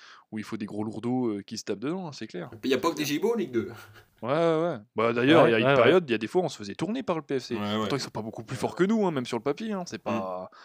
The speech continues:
Speaker 1: c'est pas exceptionnel, hein. Mais ils nous, ils nous, ils sont, franchement, c'était la honte, hein. Moi, j'avais honte, hein. À la place des joueurs, euh, franchement, je, enfin, je, heureusement pour eux qu'il y avait pas de supporters, hein. Heureusement, hein. Parce que, euh, ça se serait fait siffler dès la vingtième, hein. C'était scandaleux.
Speaker 3: Ouais.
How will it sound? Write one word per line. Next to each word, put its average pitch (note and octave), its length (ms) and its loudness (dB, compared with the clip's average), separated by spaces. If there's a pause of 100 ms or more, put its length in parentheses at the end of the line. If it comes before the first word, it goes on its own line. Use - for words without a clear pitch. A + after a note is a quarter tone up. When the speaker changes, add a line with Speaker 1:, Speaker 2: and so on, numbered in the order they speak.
(240)
Speaker 1:
c'est - 80 -18
pas G#2+ 80 -4
exceptionnel, F#3+ 500 -4
hein. D3+ 460 -4 (480)
Mais G2+ 140 -8
ils F#2+ 180 -8
nous, G#2+ 160 -8
ils G#2+ 160 -6
nous, G#2+ 120 -6
ils G2 80 -8
sont, F#2+ 200 -16 (160)
franchement, F3+ 340 -2
c'était G2+ 260 -8
la A2+ 100 4
honte, F#3 200 -2
hein. D#3 80 -2
Moi, A#2+ 120 -2
j'avais G#2 240 0
honte, F#3 200 -6
hein. D#3 220 -6
À G2+ 40 2
la F#2+ 100 0
place F#2+ 200 -6
des G2+ 120 -6
joueurs, A2 340 -4
euh, F2+ 180 -8
franchement, B2 320 -10
je, A2 160 -8 (1000)
enfin, F#2 340 -12 (480)
je, A#2 100 -14
heureusement B2 360 -2
pour C#3+ 200 2
eux G3+ 60 4
qu'il - 100 -4
y - 20 4
avait G3 40 0
pas - 100 -6
de - 60 -8
supporters, F#3 460 0
hein. F3 180 -8
Heureusement, F#3 540 2
hein. F#3+ 80 -8 (260)
Parce - 180 -10
que, - 140 -8
euh, G2 560 -4 (360)
ça G#2+ 120 -10
se G#2+ 120 -8
serait A2 240 -8
fait G#2+ 120 -14
siffler D3+ 500 -4
dès C3+ 120 0
la A#2+ 100 4
vingtième, F3+ 400 -2
hein. F3 120 -8 (200)
C'était G2+ 340 -12
scandaleux. F#3+ 420 -2
Speaker 3:
Ouais. B2 240 -2